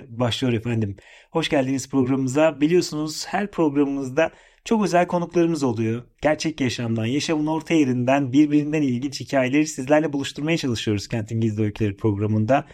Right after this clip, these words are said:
Ve bu güzel öykülerin, yaşam öykülerinin kahramanları, kentimizin gizli kahramanları kendi hikayelerini bu programda Açık Radyo mikrofonlarından sizlerle paylaşıyorlar.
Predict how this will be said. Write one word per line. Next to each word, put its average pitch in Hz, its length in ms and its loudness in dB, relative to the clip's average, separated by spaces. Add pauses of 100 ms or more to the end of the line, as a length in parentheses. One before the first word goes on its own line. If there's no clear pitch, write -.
(300)
Ve 131 140 -6
bu 156 80 0
güzel 165 280 2
öykülerin, 120 580 0
yaşam 123 340 0
öykülerinin 113 420 0
kahramanları, 101 800 -2 (600)
kentimizin 139 580 0
gizli 127 280 -2
kahramanları 104 840 -2 (300)
kendi 135 320 0
hikayelerini 110 560 0
bu 120 100 -10
programda 113 720 0
Açık - 320 -6
Radyo 110 260 -2
mikrofonlarından 117 720 -2
sizlerle 123 520 -2
paylaşıyorlar. 110 640 -2